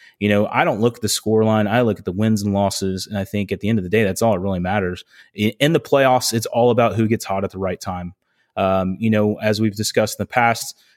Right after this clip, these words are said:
you know, wild card teams have won the Super Bowl.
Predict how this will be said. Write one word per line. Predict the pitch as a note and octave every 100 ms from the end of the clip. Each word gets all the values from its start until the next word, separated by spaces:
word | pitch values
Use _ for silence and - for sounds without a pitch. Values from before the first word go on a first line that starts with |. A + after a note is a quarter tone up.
| -
you | G#2
know, | G#2
wild | G#2 G#2+ A#2
card | - A2+
teams | - A2 G2+
have | G#2+ A2
won | G#2 G#2+
the | G2
Super | A#2 G#2
Bowl. | G2 F#2 F2+